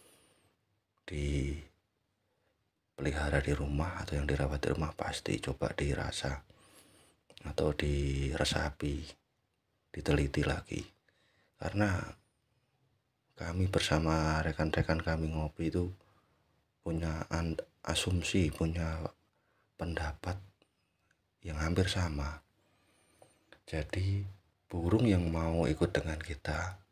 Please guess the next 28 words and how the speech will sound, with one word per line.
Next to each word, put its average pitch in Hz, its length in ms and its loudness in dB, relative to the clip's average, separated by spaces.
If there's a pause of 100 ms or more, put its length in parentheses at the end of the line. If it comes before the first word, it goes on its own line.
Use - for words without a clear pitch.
(140)
burung 90 640 0
yang 85 240 -2
ma-, 85 400 -4
yang 85 320 0
awet 92 400 0
kita 78 300 -2
pelihara, 76 680 -4 (920)
itu 110 480 0 (1400)
sedikit - 480 -2
banyaknya 92 1120 2
dia 76 480 2
adalah 78 720 -4 (720)
cerminan 85 720 0
hati 78 320 -2
nurani 78 400 -4
kita 87 480 -2 (480)
dan 80 160 -4
pikiran 76 400 -2
kita 98 240 0
serta 95 400 -2
kelakuan - 400 0
kita. - 320 2
Pokoknya 104 400 -2
wis 104 160 -2
sudah 78 240 -2
menyatu 80 480 -2
dengan 76 240 -2
kita, 76 320 -6